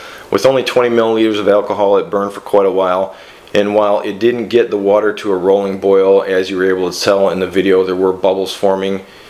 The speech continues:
and there was some steam coming off of it. And what you didn't see in the video, when I turned everything off and went to empty the water, uh, I stuck my finger in real quick. It was really hot.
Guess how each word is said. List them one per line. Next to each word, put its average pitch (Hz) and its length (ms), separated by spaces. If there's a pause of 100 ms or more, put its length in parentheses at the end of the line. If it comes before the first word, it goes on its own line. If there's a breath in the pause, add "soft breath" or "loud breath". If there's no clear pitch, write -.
(120)
and 90 200
there 95 80
was 87 120
some 92 140
steam 101 320
coming 98 300
off 95 220
of 95 140
it. 95 220 (420 loud breath)
And 95 320
what 101 160
you 110 60
didn't 104 180
see - 180
in 98 80
the 95 80
video, 95 420
when 92 160
I 90 180 (240)
turned 104 220
everything 92 360
off 92 300
and 90 120
went 90 160
to - 100
empty 98 180
the 87 100
water, 90 500 (380 loud breath)
uh, 90 480
I - 120
stuck - 280
my 92 120
finger 92 360
in 92 60
real 92 180
quick. - 320
It 107 80
was 92 200
really 90 300
hot. 82 360